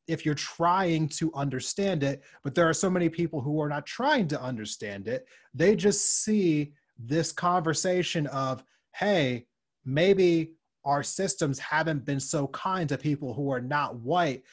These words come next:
as somehow being an attack on white people." But it's not an attack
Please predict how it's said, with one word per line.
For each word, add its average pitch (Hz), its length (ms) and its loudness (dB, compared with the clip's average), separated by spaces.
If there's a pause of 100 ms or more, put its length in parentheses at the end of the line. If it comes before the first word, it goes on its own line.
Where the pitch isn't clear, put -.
(160)
as 143 160 -2
somehow 151 640 2
being 139 560 -2 (260)
an 156 140 -2
attack 156 640 -2
on 135 360 -2
white 139 280 0
people." - 480 -20 (440)
But 170 140 4
it's 175 140 0
not 190 180 0
an 180 120 0
attack 170 600 -2